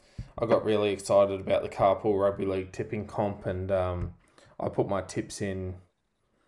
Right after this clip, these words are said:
I think on Monday. I thought, "Oh, I'm gonna start, I'm gonna put my tips in," and, you know, because I was, I was looking at this game closely because on the tipping comp it is the first game of the week, so we have to put the margin in. And, um,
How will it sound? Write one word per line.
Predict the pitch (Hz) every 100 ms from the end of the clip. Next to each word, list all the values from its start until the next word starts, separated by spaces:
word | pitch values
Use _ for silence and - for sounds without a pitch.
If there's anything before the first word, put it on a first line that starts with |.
| _ _ _ _ _
I | -
think | 104 95
on |
Monday. | 87 92 107 98 95 95
I |
thought, | - -
"Oh, | -
I'm | - 160
gonna | 101 98
start, | - 98 98
I'm | 98
gonna | 92 90
put | -
my | 95
tips | - 110 - 120
in," | 107
and, | 101 98
you | 101
know, | 98 98
because | 98 107
I |
was, | 98 95 - - -
I |
was | 113 120
looking | 131 127
at | 107
this | 110
game | - 104 92
closely | - 107 104 113 98
because | - 107
on | 104
the | 92
tipping | 90 117 104
comp | 92 104
it | 98
is | 101 101
the |
first | 95 104 98
game | 101 98
of |
the | 92
week, | 98 98
so | - 98
we | 98
have | 98
to |
put | - -
the | 95
margin | 98 98 92 98
in. | 95 107 107 - - - - _ -
And, | 110 107 107
um, | 101 110 104 104 98